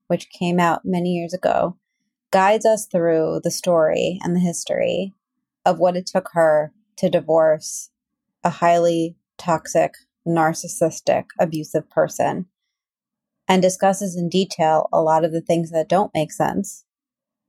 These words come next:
that end up needing to make sense or needing to fit and find its way into a strategy when you are divorcing someone who will do anything to make this more complicated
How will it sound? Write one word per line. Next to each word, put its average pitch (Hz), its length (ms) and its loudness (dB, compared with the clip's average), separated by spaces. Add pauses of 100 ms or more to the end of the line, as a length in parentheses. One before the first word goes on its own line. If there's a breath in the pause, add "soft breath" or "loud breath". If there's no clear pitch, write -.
(220)
that 165 200 2
end 170 240 0
up 151 200 2 (180)
needing 175 540 2
to 170 120 -8
make 151 240 -2
sense 160 460 -2
or 170 80 2
needing 160 380 -2
to 175 200 -16
fit 175 220 2 (440)
and 165 140 -2
find 170 300 2
its 180 160 -8
way 160 160 2
into 160 200 -8
a 160 60 -8
strategy 175 800 0 (260)
when 175 160 0
you 160 80 0
are 156 100 2
divorcing 175 560 0
someone 160 520 -6
who 160 360 -2 (440)
will 180 160 4
do 175 280 0
anything 185 640 2
to - 140 -6
make 170 260 0
this 165 280 0
more 175 240 2
complicated 160 960 0